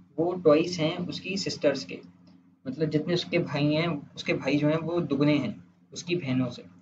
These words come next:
तो क्या तुम ये बता सकते हो कि टोटल कितने बहन भाई थे फैमिली के अंदर? तो मैं चाहूँगा यार, वीडियो को पॉज करें और एक बार सोचें, ये बहुत ही आसान पजल है।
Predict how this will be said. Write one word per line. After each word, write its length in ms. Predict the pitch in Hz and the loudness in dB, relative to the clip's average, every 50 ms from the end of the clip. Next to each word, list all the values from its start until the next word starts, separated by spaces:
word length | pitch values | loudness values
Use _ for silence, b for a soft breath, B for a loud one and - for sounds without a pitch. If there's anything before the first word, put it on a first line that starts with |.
| _ _ _ _ _ _ _ _ _ _ _ _ - | _ _ _ _ _ _ _ _ _ _ _ _ -6
तो 340 | - 165 175 180 185 180 175 | -4 -2 0 2 2 2 0
क्या 280 | - - - - 170 - | -2 -6 -2 0 0 0
तुम 160 | - 190 185 | 0 0 0
ये 100 | 180 180 | 0 2
बता 260 | 156 156 - - - | 2 2 2 2 0
सकते 280 | - - - - - 175 | 0 -4 -4 -2 0 2
हो 120 | 165 156 123 - - - - _ _ _ - | 2 2 0 0 -6 -12 -20 _ _ _ -4
कि 240 | 165 175 175 175 - - | -2 -2 -2 -2 -4 -2
टोटल 360 | - 151 151 151 - 180 190 | 0 0 0 0 0 -2 -2
कितने 520 | 185 180 - - 160 - - 165 170 175 180 180 180 - - - - - - | -2 -4 -4 -6 -6 -4 -2 -2 0 2 2 2 0 -2 -6 -16 -20 -14 -6
बहन 180 | 143 147 143 139 | -2 -2 0 2
भाई 200 | 139 147 151 151 | 4 4 4 4
थे 260 | 147 - 135 113 104 | 2 -2 -6 -6 -6
फैमिली 520 | - - - - 147 127 131 131 131 - | -8 -10 -6 -2 0 2 4 4 4 2
के 80 | 135 131 | 2 2
अंदर? 240 | 117 113 - - - - - - - - _ - | 0 0 -2 -6 -12 -18 -20 -20 -20 -20 _ -4
तो 60 | 143 | 2
मैं 120 | 143 156 156 | 2 4 4
चाहूँगा 300 | 156 175 165 165 170 170 | 4 2 0 2 2 2
यार, 160 | 170 175 160 | 2 2 4
वीडियो 240 | 156 151 151 160 156 | 6 8 8 8 6
को 60 | 156 | 6
पॉज 240 | 156 147 147 147 - | 4 2 0 0 0
करें 260 | - - 151 156 156 | 0 2 2 4 4
और 100 | 151 147 | 4 2
एक 140 | 147 147 - | 0 0 4
बार 120 | - 143 143 | 6 6 6
सोचें, 340 | - - - 131 131 151 160 165 - - - - - _ - | 6 2 -6 -6 -4 -4 -4 -6 -6 -14 -20 -20 -12 _ -2
ये 40 | 151 | -2
बहुत 260 | 147 - 139 139 143 | 0 2 2 4 6
ही 60 | 160 | 6
आसान 300 | 156 - - 139 131 131 | 4 4 2 0 0 0
पजल 220 | 127 123 - 123 113 | 0 0 -2 -2 -4
है। 200 | - - - | -4 -8 -12